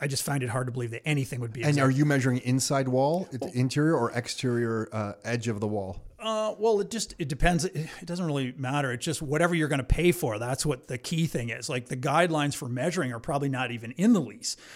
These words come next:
Speaker 1: They're gonna say, "Well, we follow boma standards." Well, boma standards have changed over the years or whatever else. So if there is a standard to be measured or whatever. But f-, me, I'm more concerned about our, if your, if your lease says you're paying for two thousand feet, but in fact,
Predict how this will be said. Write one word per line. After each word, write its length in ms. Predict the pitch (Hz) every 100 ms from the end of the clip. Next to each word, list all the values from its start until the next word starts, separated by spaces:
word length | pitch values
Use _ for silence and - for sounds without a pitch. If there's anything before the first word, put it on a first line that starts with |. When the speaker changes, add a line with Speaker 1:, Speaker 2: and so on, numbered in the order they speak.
| -
Speaker 1:
They're 140 | 151 156
gonna 160 | 147
say, 140 | 139 143
"Well, 180 | 139
we 80 | 135
follow 400 | 135 147 139 135
boma 320 | 123 139 135
standards." 440 | 120 - 139 123 110
Well, 140 | 123
boma 240 | 127 139 123
standards 340 | - 123 117
have 100 | 110
changed 340 | - 123 117
over 160 | 113 107
the 80 | 107
years 280 | 110 117 120
or 60 |
whatever 380 | 110 107 104 104
else. 200 | 123 127
So 260 | 143 120 - - - -
if 80 | 139
there 160 | 139 139
is 100 | 123
a 60 |
standard 500 | 123 - 127 127 127
to 60 | 131
be 140 | 120
measured 480 | 113 113 117 147 151
or 140 | 151 135
whatever. 420 | 127 147 165 185 - - -
But 260 | 170 - -
f-, 160 | - -
me, 280 | 156 233
I'm 160 | 233 156
more 160 | 202 151
concerned 440 | 143 127 156 139
about 300 | 131 127 127
our, 220 | 143 143 -
if 160 | 147 -
your, 180 | 214 202 _ -
if 140 | 113
your 140 | 190
lease 240 | 214 160 160
says 260 | 151 123
you're 220 | 127 135 135
paying 420 | - 147 131 127
for 140 | -
two 200 | 117 139
thousand 480 | 131 123 120 113 110
feet, 300 | - 135 113
but 140 | 123
in 120 | 131 120
fact, 580 | - 147 147 110 -